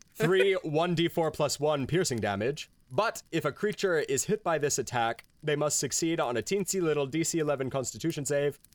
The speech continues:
or like in Basilisk, the petrification process begins. On a failed save, the creature turns to stone and becomes restrained, as we saw with Basilisks.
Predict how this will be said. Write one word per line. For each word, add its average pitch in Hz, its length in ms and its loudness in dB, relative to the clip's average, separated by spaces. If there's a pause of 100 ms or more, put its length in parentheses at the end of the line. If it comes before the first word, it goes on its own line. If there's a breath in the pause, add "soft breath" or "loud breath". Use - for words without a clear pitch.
(120)
or 147 300 2
like 131 300 0
in 143 140 0
Basilisk, 127 640 0
the 120 120 -4
petrification 120 680 -4
process 110 400 -2
begins. 98 720 -6 (260)
On 151 100 0
a 147 60 0
failed 226 320 2
save, 123 540 0
the 139 100 -2
creature 139 260 -2
turns 127 300 -2
to 147 100 -6
stone 127 240 0
and 131 80 -2
becomes 131 320 -2
restrained, 123 580 0
as 117 160 -4
we 123 60 -2
saw 123 140 0
with 170 160 -2
Basilisks. 101 640 -4